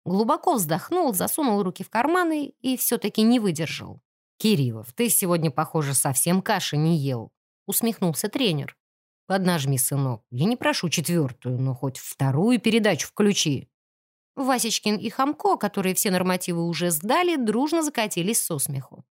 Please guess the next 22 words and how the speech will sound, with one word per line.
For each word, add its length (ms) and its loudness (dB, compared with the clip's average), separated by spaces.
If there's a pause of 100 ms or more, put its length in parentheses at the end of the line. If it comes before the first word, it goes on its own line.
(380)
Видать, 460 2
ночью 340 2
на 60 6
этом 200 2
«Мустанге» 540 2
кто-то 300 0
уже 260 0
хорошенько 800 0
покатался. 840 -4 (560)
«Не 140 4
переживайте, 800 2
Виталий 380 2
Емельянович, 920 2 (340)
мы 160 2
его 220 6
сейчас 440 2
на 160 2
обеде 460 2
супом 520 2
с 100 0
пирогами 560 4
подзаправим. 920 0